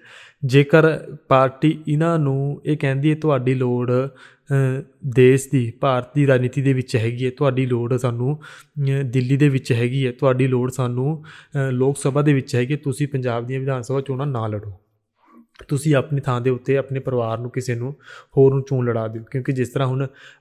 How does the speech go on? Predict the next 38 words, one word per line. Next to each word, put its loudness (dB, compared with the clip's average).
ਰਾਜਾ 2
ਵੜਿੰਗ -2
ਦੀ -2
ਪਤਨੀ -2
ਨੇ -4
ਚੋਣ -4
ਲੜੀ 0
ਸੀ, -6
ਅਹ, -10
ਸੁਖਜਿੰਦਰ -4
ਸਿੰਘ -4
ਰੰਧਾਵਾ 0
ਦੀ -4
ਪਤਨੀ -4
ਚੋਣ -4
ਲ-, -6
ਲੜੀ 2
ਸੀ, -8
ਭਾਵੇਂ 0
ਹਾਰ 0
ਗਈ, -6
ਉਹ -2
ਵੱਖਰੀ -2
ਗੱਲ 0
ਹੈ, -4
ਤੇ 2
ਇਸੇ 6
ਤਰ੍ਹਾਂ 2
ਹੁਣ 0
ਕਾਂਗਰਸ 0
ਅਗਲਾ 2
ਰਣਨੀਤੀ -2
ਤੈਅ -2
ਕੀ -4
ਕਰੇਗੀ? -8
ਇਹ 2
ਚਰਚਾ 0
ਹੁਣ -2